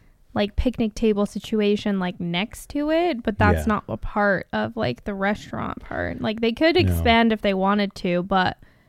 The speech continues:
Speaker 1: I'm assuming they probably only have, I couldn't see back there. I'm assuming there's only, like, one pizza oven.
Speaker 2: Yeah. It, there's, like, just one pizza oven. There
Speaker 1: Yeah.
Speaker 2: is. I mean, I
Speaker 1: Is there,
Speaker 2: y-
Speaker 1: could you tell? Was there, like, one pizza going in at a time, or
Speaker 2: w-,
Speaker 1: was there
Speaker 2: I
Speaker 1: more
Speaker 2: think
Speaker 1: than
Speaker 2: there were
Speaker 1: one?
Speaker 2: maybe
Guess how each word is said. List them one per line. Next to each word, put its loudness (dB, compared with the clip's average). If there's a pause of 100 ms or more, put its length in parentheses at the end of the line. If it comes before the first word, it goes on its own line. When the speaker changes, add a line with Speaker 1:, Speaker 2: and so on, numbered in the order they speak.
(160)
Speaker 1:
I'm 4
assuming 4
they 2
probably 0
only -2
have, -2
I 0
couldn't 0
see -4
back -2
there. -2
I'm -2
assuming 0
there's -2
only, -4
like, -4
one -4
pizza -6
oven. -4 (340)
Speaker 2:
Yeah. 2 (420)
It, 4
there's, 8
like, 6 (180)
just 4 (220)
one 8
pizza 2
oven. -4
There 4
Speaker 1:
Yeah. 6
Speaker 2:
is. -6
I 0
mean, 2
I 0 (200)
Speaker 1:
Is 0
there, 4
Speaker 2:
y- 0
Speaker 1:
could 6
you 2
tell? 6
Was 6
there, 6
like, 4
one 2
pizza -2
going 2
in 0
at 0
a -2
time, 0
or 4
Speaker 2:
w-, 8
Speaker 1:
was 4
there 2
Speaker 2:
I 4
Speaker 1:
more 4
Speaker 2:
think 6
Speaker 1:
than 0
Speaker 2:
there 8
were 8
Speaker 1:
one? 6
Speaker 2:
maybe 4